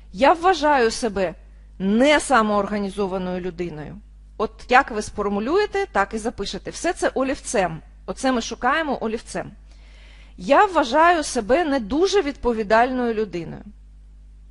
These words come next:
Або, наприклад, е, «Я виконую роботу менше, ніж на сто відсотків відповідальності». «Я не вмію викладати свої думки на папері». «Гроші — це сміття».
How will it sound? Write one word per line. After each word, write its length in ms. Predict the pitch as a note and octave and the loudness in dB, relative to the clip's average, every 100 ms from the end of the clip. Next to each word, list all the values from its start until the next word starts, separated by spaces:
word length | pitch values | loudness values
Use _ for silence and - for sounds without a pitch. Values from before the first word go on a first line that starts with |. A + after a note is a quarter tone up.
| - - - - - - | -20 -20 -20 -20 -20 2
Або, 440 | G#3 G#3+ E4 F4 | 2 4 2 2
наприклад, 520 | A3+ B3 C#4 D#4 C#4 - - - - - - - - - | 0 -2 -4 -2 -2 -4 -12 -20 -20 -20 -20 -20 -14 -6
е, 380 | G3+ F#3+ F3 - - - - | -4 -4 -6 -12 -20 -20 -20
«Я 220 | F#3+ C#4 | 2 6
виконую 560 | D4+ D#4+ D4+ D#4+ C#4 C4 | 6 4 0 0 2 2
роботу 580 | B3+ A#3+ F#4+ D4+ C4 F#3+ - - | 2 0 -2 0 -2 -2 -8 -6
менше, 520 | A3 C#4 D#4 C#4 A#3+ | 0 2 2 0 0
ніж 240 | A3 C4+ D#4+ | 0 0 -2
на 120 | C4+ | -4
сто 240 | - A#3+ | 0 -2
відсотків 560 | A#3+ - A3 G3+ - F3+ | -2 -4 -6 -6 -8 -12
відповідальності». 960 | F#3 - G3 G3 F3+ D#3 D3+ - - C#3 - - - - - - - - - - - | -10 -10 -8 -4 -4 -4 -10 -14 -16 -18 -20 -20 -20 -20 -20 -20 -20 -20 -20 -20 -16
«Я 280 | F#3+ A#3+ E4+ | -2 2 2
не 120 | F4+ | 0
вмію 420 | A#3 A3 C4+ F4 | 0 0 0 -2
викладати 600 | C4 A3+ G#3 G3+ A#3+ - | -4 0 0 4 2 0
свої 340 | - G#3 G#3 C4 | -8 -10 -6 -4
думки 360 | A#3 G#3+ A#3 | -4 -4 -4
на 120 | A#3+ | -4
папері». 480 | A#3 G#3+ F#3+ E3 A#2+ - - - - - - - - - - - - - - | -4 -4 -4 -4 -6 -16 -20 -20 -20 -20 -20 -20 -20 -20 -20 -20 -20 -20 -14
«Гроші — 580 | F#3 A#3+ E4+ A4+ - G3 - | -2 2 4 4 2 -4 -4
це 200 | - D4+ | -2 -2
сміття». 600 | - C#4 - A3+ E3+ | -2 -6 -2 2 2